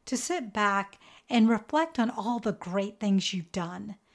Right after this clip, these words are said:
because it's not easy to remember at times. And even if you get a, and if you get a moment, even take a moment and journal it, because in five years, when they've graduated from the next phase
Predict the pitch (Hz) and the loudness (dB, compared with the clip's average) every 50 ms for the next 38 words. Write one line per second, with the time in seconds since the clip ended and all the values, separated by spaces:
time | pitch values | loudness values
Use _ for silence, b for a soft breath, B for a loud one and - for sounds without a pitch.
0 | b b b b - 254 254 - 247 262 254 294 269 269 - 269 269 285 311 262 | b b b b 2 2 4 4 4 4 4 2 -2 0 2 2 4 4 2 0
1 | 262 240 233 254 247 - 190 175 175 - - 226 220 185 208 202 196 202 208 202 | 0 0 0 0 0 -2 -4 -6 -6 -6 -6 -6 -4 -2 0 2 2 2 2 0
2 | 190 - 190 185 - - 190 - - - 190 180 190 - - 226 214 - - - | -2 -2 -4 -6 -8 -12 -16 -18 -14 -12 -12 -12 -10 -12 -12 -12 -12 -12 -14 -16
3 | b b b b b b b b b b - 262 262 269 277 - 330 349 370 - | b b b b b b b b b b 2 4 6 6 6 4 0 -2 0 2
4 | 359 311 269 262 285 277 254 - 262 247 254 - 247 240 240 220 220 240 240 - | 4 4 4 4 4 0 0 2 0 0 2 0 0 0 0 0 -2 -4 -8 -10
5 | - - - _ _ - - 247 233 233 254 285 254 254 247 254 247 320 349 403 | -14 -20 -20 _ _ -4 0 2 2 2 2 -2 -4 -2 -2 -2 0 0 -2 -4
6 | 359 226 196 202 214 247 254 226 185 185 - b b b b b b - 294 339 | -2 -2 -2 -2 -2 -2 -2 -4 -6 -8 -14 b b b b b b -2 -2 0
7 | 381 392 370 359 - 302 302 294 302 254 214 185 185 202 220 226 220 202 180 175 | 0 0 -2 0 2 0 0 2 2 2 2 4 4 2 2 2 0 0 0 0
8 | 175 170 165 - 190 190 202 196 180 170 - - - - - - b b b b | 0 -2 -2 -2 -2 0 0 -2 -2 -6 -8 -12 -16 -18 -18 -20 b b b b
9 | b b b b b b - 269 254 262 - 254 269 254 262 - - 254 - _ | b b b b b b 0 2 2 2 2 2 2 2 0 -4 -12 -16 -18 _
10 | _ _ _ _ _ _ _ - 240 233 220 214 214 - 262 262 277 285 294 285 | _ _ _ _ _ _ _ -2 2 2 2 4 4 4 6 6 6 4 2 0
11 | 262 220 214 220 220 233 247 269 277 269 - 254 220 220 220 214 202 220 220 233 | -4 -4 -2 -2 0 0 -2 -2 -4 -4 -4 -4 -2 0 0 2 2 2 0 -2
12 | 226 - - 190 180 202 220 214 - 226 226 233 226 226 247 247 247 247 - - | -2 -4 -2 -2 0 0 -2 -2 -4 -2 0 0 0 2 2 0 0 0 -2 0
13 | 208 190 185 180 190 180 175 175 180 190 196 214 226 - - - - - - _ | 0 2 2 2 0 0 2 2 2 2 2 0 -2 -2 -8 -16 -16 -18 -8 _
14 | - 302 302 311 320 320 330 330 - - | -2 0 0 0 -2 -4 -6 -8 -10 -14